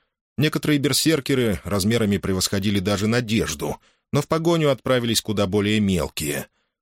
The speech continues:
В тех областях пространства, где много материи,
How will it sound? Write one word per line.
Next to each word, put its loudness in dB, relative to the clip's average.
В -20
тех 0
областях 0
пространства, -2
где -2
много 2
материи, 0